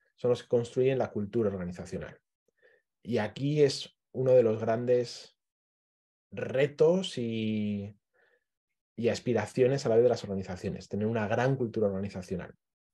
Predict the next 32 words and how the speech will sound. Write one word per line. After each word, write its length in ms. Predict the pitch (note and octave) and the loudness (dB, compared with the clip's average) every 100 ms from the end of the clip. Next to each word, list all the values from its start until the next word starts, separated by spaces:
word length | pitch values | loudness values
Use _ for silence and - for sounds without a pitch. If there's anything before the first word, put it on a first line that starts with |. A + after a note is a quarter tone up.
| - | -2
¿Qué 100 | C#3 | 2
ocurre? 400 | C#3 F3 C#3+ A2 | 2 2 4 4
Que 140 | A2+ G#2+ | 4 0
la 160 | G2+ | 0
cultura 360 | A#2+ A2 C3+ C3+ | -4 -4 0 0
no 80 | B2 | 0
se 140 | - | -2
puede 220 | - G#2 F#2+ | -2 -2 -2
construir. 520 | F#2 - F2 D2+ - _ _ - - _ | -8 -10 -12 -12 -18 _ _ -20 -20 _
La 180 | G#2+ G2+ | -6 -4
cultura 460 | A2 F#2+ B2+ B2+ C3+ | -4 -2 4 6 6
es 140 | C3+ | 6
el 500 | A#2+ A2+ G#2+ G#2 G2+ _ _ _ _ | 6 8 4 -2 -6 _ _ _ _
resultado 1040 | A#2 A#2 - A2+ G#2+ C3+ D#3 F3+ G#3+ A3 | 0 0 0 -2 0 0 4 4 4 0
de 220 | A#2 A2+ | -2 0
la 320 | G#2+ G2+ G#2 - | 0 0 -4 0
puesta 300 | A#2+ A#2+ B2 | 0 2 -2
en 160 | A2+ | -2
práctica 500 | B2+ C3+ - C#3 C#3+ | -4 -4 -8 0 4
de 120 | C3 | 6
lo 540 | A2 G2+ G2+ G2+ F#2 - | 6 6 6 2 0 -6
diaria 760 | G#2+ G#2+ B2+ D3 D#3+ E3+ A3+ - _ _ _ | -12 -4 -2 2 4 2 0 -10 _ _ _
e 80 | A#2 | -8
individual 600 | A#2 A2 A2 A2+ B2 D#3+ | -6 -6 -4 0 4 4
de 120 | C#3+ | 6
los 180 | A2+ G#2+ | 4 2
valores 460 | G#2 A2 B2 C3+ A#2+ | 0 2 2 0 -6
y 20 | |
filosofía 720 | A2+ G2 G2+ F#2 A2 G#2+ G#2 _ _ _ _ - | -8 -8 -8 -6 -2 -2 -4 _ _ _ _ -12
o, 220 | A2+ - | -10 -8
eh, 320 | G#2+ G#2 F#2+ - _ _ _ F#2 - | -6 -4 -6 -10 _ _ _ -8 2
personal 580 | C3+ - C3+ G3+ C#4 | 2 2 2 2 0